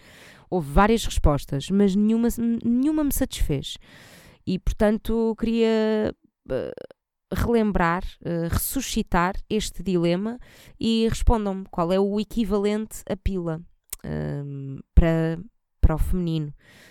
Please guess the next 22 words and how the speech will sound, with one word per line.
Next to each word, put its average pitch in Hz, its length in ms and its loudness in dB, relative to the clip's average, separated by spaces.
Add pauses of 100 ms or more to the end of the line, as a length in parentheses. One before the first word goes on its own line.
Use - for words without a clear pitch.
(160)
Preciso, - 720 -2
preciso 151 380 -4
de, 160 600 -2
de - 60 -14
seguir 175 240 -2
em 175 120 -2
frente 170 280 -4
com - 80 -6
a 175 40 -4
minha 180 180 -2
vida 170 340 -4
de, 180 340 -8
de - 60 -20
forma 170 260 0
mais 175 200 0
tranquila 180 440 -2
depois - 240 -4
de - 60 -16
saber 180 240 -2
isto. - 300 -12 (760)
Vamos 214 300 4
parar 202 400 4